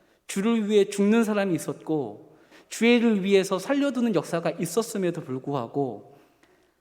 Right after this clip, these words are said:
하나님의 말씀은 흥왕하여 더하여 갑니다. 세상을 뒤집지 않았는데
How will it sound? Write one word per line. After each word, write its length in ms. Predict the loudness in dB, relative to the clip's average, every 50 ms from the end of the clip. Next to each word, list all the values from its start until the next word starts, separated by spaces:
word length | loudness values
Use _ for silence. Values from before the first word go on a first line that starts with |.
| _ _ -10
하나님의 340 | -4 -2 0 0 0 -2 -2
말씀은 600 | -4 -6 -8 -10 -12 -10 -6 -6 -6 -6 -8 -12 -16 -20 _ _ _ _ _ _ _ _ _ _ -8
흥왕하여 720 | -2 0 0 2 2 0 -2 -2 -4 -4 -4 -6 -10 -14 -18
더하여 460 | -10 -8 -8 -8 -8 -8 -12 -12 -12 -16
갑니다. 440 | -18 -20 -20 -20 -20 -20 -20 -20 _ _ _ _ _ _ _ _ _ _ _ _ _ _ _ _ _ _ _ _ _ _ _ _ _ _ _ _ _ _ _ _ _ _ _ _ _ _ _
세상을 420 | 2 2 4 4 4 2 2 2 0
뒤집지 420 | -2 -6 -8 -8 -6 -2 0 2
않았는데 1080 | 2 2 2 2 2 2 0 2 0 0 0 -2 -4 -10 -14 -18 -20 -20 -20 _ _